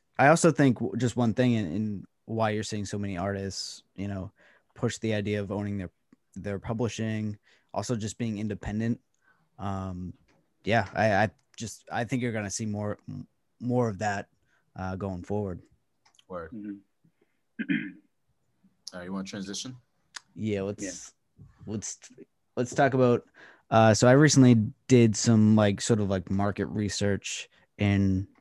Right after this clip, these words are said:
Speaker 1: basically all the hip hop hubs plus Boston. Uh, w-, one thing I,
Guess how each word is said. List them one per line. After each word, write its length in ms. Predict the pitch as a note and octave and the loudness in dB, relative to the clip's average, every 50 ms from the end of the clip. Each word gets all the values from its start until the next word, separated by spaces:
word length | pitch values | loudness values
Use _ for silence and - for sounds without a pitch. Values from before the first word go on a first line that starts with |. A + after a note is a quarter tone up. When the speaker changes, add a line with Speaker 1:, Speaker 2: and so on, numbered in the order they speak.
| _ - | _ 2
Speaker 1:
basically 380 | A#2 A2+ G#2 - G#2+ G2+ F#2 | 2 2 2 2 0 0 0
all 200 | D#2+ F2+ G#2 G#2 | 0 0 0 -2
the 280 | G2 G#2 G#2 G2 F#2+ G2 _ _ | 0 -2 -2 -2 -4 -6 _ _
hip 240 | - - G#2+ - - | -6 -6 -6 -2 0
hop 300 | G#2 G2 G2 - - - - - _ _ _ _ _ _ _ _ _ _ _ | 0 0 0 -2 -4 -16 -18 -18 _ _ _ _ _ _ _ _ _ _ _
hubs 600 | _ - - A#2 A#2 B2 C3 C3 - - - - - _ _ - | _ 0 2 2 4 4 0 -2 -4 -6 -10 -12 -18 _ _ -4
plus 280 | - A2+ G#2 F#2 - | -2 0 0 0 0
Boston. 540 | - - G#2+ G#2 F2 D2+ - - - - - _ _ _ _ - - - - - _ _ _ - | 0 0 2 2 2 0 -4 -10 -12 -12 -12 _ _ _ _ -20 -20 -20 -20 -20 _ _ _ -6
Uh, 220 | - G2 F#2+ F#2+ | -2 0 0 0
w-, 180 | G2 G#2 A2+ - _ | 0 0 -2 -4 _
one 240 | - B2 C3+ C#3+ D#3 | 0 4 4 4 6
thing 260 | D#3 E3+ D#3+ D3+ C#3+ | 6 6 6 6 6
I, 160 | C3 A#2+ F#2 | 6 4 2